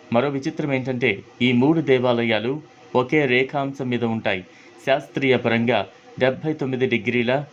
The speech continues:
నలభై ఒక్క నిమిషాల రేఖాంశం ఉన్నట్లు నిర్ధారణ అయింది.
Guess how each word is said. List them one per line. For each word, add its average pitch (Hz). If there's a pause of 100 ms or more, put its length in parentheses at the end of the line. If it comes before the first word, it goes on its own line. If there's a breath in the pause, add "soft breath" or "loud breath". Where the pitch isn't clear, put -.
(120)
నలభై 127
ఒక్క 123 (540 loud breath)
నిమిషాల 139
రేఖాంశం 131
ఉన్నట్లు 117 (140)
నిర్ధారణ 117
అయింది. 98